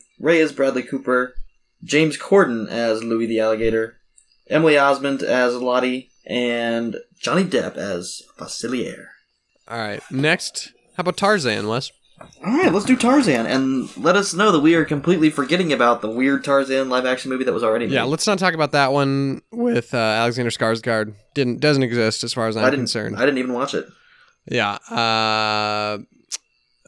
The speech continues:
Speaker 2: yeah, we'll forget about it. Anyway, Tarzan, you know how I was talking about earlier about, uh, that guy who already had a con-, entirely shirtless movie as a, in the ocean? Uh, yeah, I've got Jason Momoa as Tarzan.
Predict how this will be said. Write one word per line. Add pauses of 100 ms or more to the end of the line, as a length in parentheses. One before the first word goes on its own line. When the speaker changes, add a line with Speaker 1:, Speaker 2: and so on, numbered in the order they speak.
(340)
Speaker 2:
yeah, (180)
we'll
forget
about
it.
Anyway, (300)
Tarzan,
you
know
how
I
was
talking
about
earlier
about,
uh,
that
guy
who
already
had
a
con-,
entirely
shirtless
movie
as
a, (400)
in
the
ocean?
Uh,
yeah,
I've
got
Jason
Momoa
as
Tarzan.